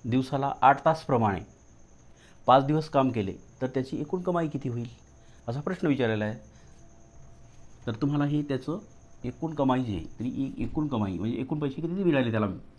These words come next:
तर हे तुम्हाला सांगता आलं पाहिजे. मग त्याच्यात पर्याय दिलेले असतात चार. पहिला पर्याय बघा, पंच्याहत्तर रुपये, पंच्याहत्तर रुपये.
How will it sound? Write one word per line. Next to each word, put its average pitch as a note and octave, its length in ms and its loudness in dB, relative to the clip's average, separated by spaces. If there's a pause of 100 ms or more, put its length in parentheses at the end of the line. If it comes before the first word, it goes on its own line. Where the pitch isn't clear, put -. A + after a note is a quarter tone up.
(240)
तर A2 40 0
हे A#2 100 0
तुम्हाला A#2 320 -2 (340)
सांगता G#2 260 4
आलं D2+ 100 -4
पाहिजे. - 240 -12 (340)
मग B2 120 -2
त्याच्यात D3 200 0
पर्याय C#3+ 260 2
दिलेले C3 240 2
असतात B2+ 200 -6
चार. E2+ 300 -4 (460)
पहिला B2 220 0
पर्याय A#2+ 260 2
बघा, G2+ 240 -4 (2750)
पंच्याहत्तर C3+ 440 0
रुपये, C3 480 -2 (1700)
पंच्याहत्तर A2+ 420 -2
रुपये. F2+ 280 -4